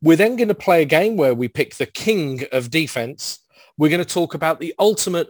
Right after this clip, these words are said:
offensive weapon before we do the very catchily named Coachy McCoachface of the Year.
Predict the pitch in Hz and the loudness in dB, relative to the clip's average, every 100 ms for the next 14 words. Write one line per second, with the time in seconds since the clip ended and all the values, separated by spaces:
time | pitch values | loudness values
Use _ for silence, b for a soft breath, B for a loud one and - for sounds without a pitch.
0 | - 147 - 143 131 - 117 117 143 - | -4 -4 -2 -6 -4 -6 -4 0 0 2
1 | 156 160 B B B - 147 185 185 165 | 0 0 B B B -4 2 4 4 2
2 | 160 143 139 135 180 - 165 - - 131 | 0 0 0 0 -2 -2 -6 -6 -6 -4
3 | 131 131 131 123 - 160 147 - 139 139 | -2 -2 -4 -8 -4 -4 -2 -4 -6 -8
4 | - 151 147 - 123 117 113 - - 104 | -6 -6 -6 -6 -6 -4 -4 -6 -8 -10
5 | 110 113 110 | -6 -2 -2